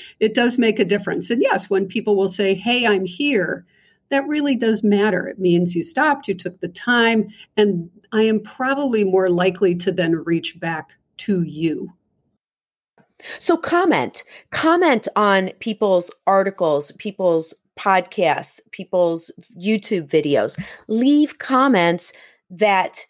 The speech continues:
Speaker 2: maybe add a perspective that you have or that complement what they're doing if it's authentic.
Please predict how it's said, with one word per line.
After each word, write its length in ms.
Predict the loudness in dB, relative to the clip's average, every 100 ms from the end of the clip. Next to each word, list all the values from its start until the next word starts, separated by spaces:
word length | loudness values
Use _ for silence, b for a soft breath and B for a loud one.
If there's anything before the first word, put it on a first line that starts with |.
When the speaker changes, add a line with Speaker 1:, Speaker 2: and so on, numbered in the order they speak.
| _ _
Speaker 2:
maybe 340 | 0 0 -2 -2
add 220 | 0 0
a 60 | -2
perspective 680 | -6 -10 -2 -2 0 -2 -2
that 180 | -4 -2
you 100 | -2
have 460 | 2 4 4 0 -2
or 220 | -2 0
that 200 | 0 -4
complement 580 | -8 -6 -6 -4 -4 -2
what 160 | -4 -4
they're 120 | -6
doing 400 | -6 -4 -4 -4
if 140 | -4
it's 180 | -6 -2
authentic. 840 | -2 0 0 -2 -4 -8 -10 -20